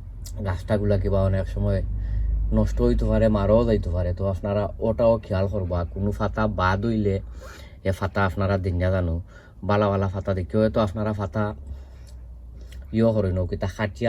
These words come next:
আমরা ফালাই। তো না ফালাইয়া বুঝলাম যে আমরা মানে এটা দিয়ে একটা লিকুইড ফার্টিলাইজার বানাই দিলাম। So ওইটারে আমি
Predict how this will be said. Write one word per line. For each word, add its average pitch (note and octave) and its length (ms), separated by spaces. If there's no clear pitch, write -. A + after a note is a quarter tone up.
আমরা G#2+ 240
ফালাই। G#2 340
তো - 60
না G#2 160
ফালাইয়া B2+ 420
বুঝলাম A2+ 320
যে G#2+ 120
আমরা G#2 160
মানে G2+ 200
এটা A2 180
দিয়ে G#2+ 120
একটা G#2 140
লিকুইড A2 280
ফার্টিলাইজার G2+ 480
বানাই E2+ 260
দিলাম। E2 200
So A#2 160
ওইটারে B2 320
আমি A#2 180